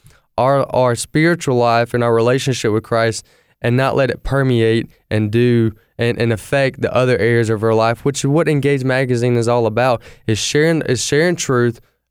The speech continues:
and applying Scripture. And how important it is for us to have this discussion. I know we got a couple minutes left, but I just wanted to thank you, uh, 'cause oftentimes we have great guests and we forget to thank them on the radio program.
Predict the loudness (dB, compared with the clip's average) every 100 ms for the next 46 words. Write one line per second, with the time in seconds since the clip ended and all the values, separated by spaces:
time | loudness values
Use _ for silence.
0 | -4 -4 -2 -2 0 -2 -2 -4 -4 -4
1 | -2 -2 -4 -10 _ -4 0 0 0 0
2 | 2 2 0 0 -2 -2 0 -2 0 -2
3 | -2 -4 -2 -2 -2 -6 -6 -14 -6 -2
4 | 0 0 0 0 -2 0 0 0 -2 -2
5 | -2 0 0 0 -2 -2 -2 -2 -2 -2
6 | -2 0 0 -4 _ _ 0 0 0 0
7 | 0 2 0 0 0 0 0 0 0 0
8 | -2 0 0 0 -2 -2 0 -2 -2 0
9 | -2 0 -2 -2 -6 _ -4 -2 0 0
10 | 0 0 2 0 0 -2 0 -2